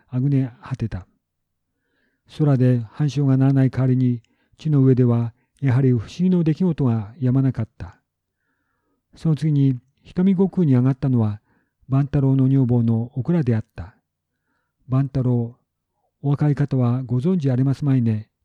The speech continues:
と半七老人は説明してくれた。昔の万太郎というのは、まあ早く言えば、町内の雑用を足す人間で、毎日の役目は拍子木を打って時を知らせて歩くんです。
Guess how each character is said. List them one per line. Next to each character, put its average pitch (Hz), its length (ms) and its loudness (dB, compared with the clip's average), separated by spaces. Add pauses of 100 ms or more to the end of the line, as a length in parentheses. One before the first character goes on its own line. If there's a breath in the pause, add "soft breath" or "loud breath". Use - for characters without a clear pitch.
と 117 120 -2
半 135 220 -2
七 - 160 -6
老 135 120 2
人 117 200 0
は 110 160 0
説 127 240 -8
明 131 100 2
し - 80 -6
て - 80 -8
く - 80 -10
れ 117 100 0
た。 101 280 -8 (1120)
昔 139 360 -2
の 135 300 0 (180)
万 139 200 -2
太 147 180 -2
郎 143 160 0
と 143 100 -2
い 139 80 2
う - 20 2
の 131 120 2
は、 117 240 -2 (480)
ま 139 220 0
あ 113 60 -2
早 143 200 -2
く - 60 -6
言 135 100 2
え - 20 2
ば、 120 260 -2 (340)
町 160 200 -2
内 135 160 2
の 127 140 2
雑 131 280 -2
用 180 240 4
を 165 120 2
足 156 140 -4
す 160 100 -2
人 143 200 -2
間 135 200 0
で、 120 260 -2 (580)
毎 147 200 0
日 156 240 -2
の 143 60 2
役 131 180 0
目 127 100 4
は 113 300 0 (280)
拍 143 220 -2
子 143 140 -8
木 139 100 2
を 131 100 2
打 131 40 0
っ 127 40 -2
て 117 420 -4 (260)
時 139 240 -6
を 185 100 0
知 143 140 -6
ら 143 80 0
せ - 100 -18
て 135 220 0
歩 139 160 0
く - 100 -6
ん 120 100 0
で 98 140 -4
す。 - 220 -20